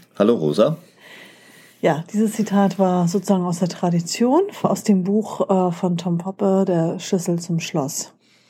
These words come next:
Speaker 1: Mhm.
Speaker 2: Jetzt könnte man ja denken, das ist ein sehr negatives Zitat.
Speaker 1: Hm. Ich würde es nicht als negativ bezeichnen, sondern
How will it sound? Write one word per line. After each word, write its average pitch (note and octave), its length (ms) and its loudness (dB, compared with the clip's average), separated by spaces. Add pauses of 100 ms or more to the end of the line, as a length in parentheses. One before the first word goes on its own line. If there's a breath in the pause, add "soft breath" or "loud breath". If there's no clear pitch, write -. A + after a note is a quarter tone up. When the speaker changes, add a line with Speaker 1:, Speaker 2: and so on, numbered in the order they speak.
(220 soft breath)
Speaker 1:
Mhm. A2+ 380 -2 (760 loud breath)
Speaker 2:
Jetzt E3 180 -4
könnte A3+ 220 4
man B3 180 6
ja G3 80 6
denken, F#3 400 2
das G#3+ 140 2
ist - 80 0
ein F#3+ 80 4
sehr G3 160 4
negatives F#3+ 600 2
Zitat. - 580 -8 (520)
Speaker 1:
Hm. D#2+ 600 -4 (1300 loud breath)
Ich - 200 -2
würde G2 140 4
es F#3+ 140 0
nicht F#2 160 2
als - 180 -6
negativ F#2 600 4
bezeichnen, E2 760 0
sondern E2 540 2